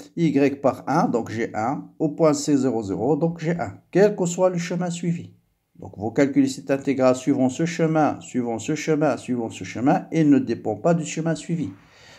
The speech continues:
Donc lorsqu'une fonction est une différentielle totale exacte,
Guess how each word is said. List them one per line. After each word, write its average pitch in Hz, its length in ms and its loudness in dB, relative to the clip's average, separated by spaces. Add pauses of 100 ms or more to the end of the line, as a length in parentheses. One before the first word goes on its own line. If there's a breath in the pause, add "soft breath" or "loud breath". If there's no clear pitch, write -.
(140 soft breath)
Donc - 160 -10
lorsqu'une 139 400 2
fonction 147 440 2
est - 200 -2
une 139 120 0
différentielle 131 520 -4
totale 120 320 -4
exacte, 127 500 0